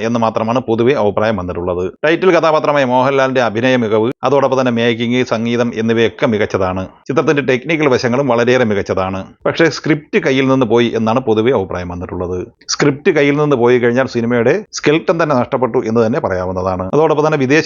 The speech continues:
നടന്മാരുടെ അഭിനയത്തിലും ചില പോരായ്മകൾ ചൂണ്ടിക്കാണിക്കപ്പെടുന്നു. ആശീർവാദ് സിനിമാസിന്റെ ബാനറിൽ ആന്റണി പെരുമ്പാവൂരാണ് ഈ ത്രീ ഡി ചിത്രം നിർമ്മിച്ചിട്ടുള്ളത്.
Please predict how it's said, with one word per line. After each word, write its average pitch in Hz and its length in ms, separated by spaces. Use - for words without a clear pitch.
നടന്മാരുടെ 127 420
അഭിനയത്തിലും 123 480
ചില 120 160
പോരായ്മകൾ 113 540
ചൂണ്ടിക്കാണിക്കപ്പെടുന്നു. 92 760
ആശീർവാദ് 170 480
സിനിമാസിന്റെ 143 460
ബാനറിൽ 131 320
ആന്റണി 131 320
പെരുമ്പാവൂരാണ് 120 680
ഈ 120 40
ത്രീ 107 180
ഡി 127 100
ചിത്രം 120 280
നിർമ്മിച്ചിട്ടുള്ളത്. 87 560